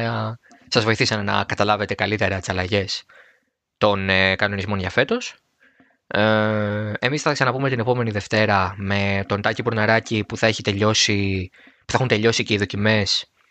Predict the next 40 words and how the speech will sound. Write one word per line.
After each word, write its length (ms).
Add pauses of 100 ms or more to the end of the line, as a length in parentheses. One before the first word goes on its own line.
(400)
οι 80
οποίες, 240
θυμίζουμε, 300
ότι 80
είναι 100
Παρασκευή, 360
Σάββατο 260
και 120
Κυριακή 760
στο 140
Μπαχρέιν. 540 (960)
Και 120
θα 80
τις 80
σχολιάσουμε, 1700 (160)
θα 120
σχολιάσουμε 380
ό,τι 100
έχουμε 260
δει 80
σε 80
αυτά 160
τα 460 (440)
μόλις 600 (580)
τρία 280
οκτάωρα. 560 (240)
Ε, 560
να 120
πούμε 120
ότι 100
ξεκινάνε 340
εννιά 160
το 80
πρωί 320
και 120
τελειώνουν 320
στις 100
έξι 120
το 60
απόγευμα, 600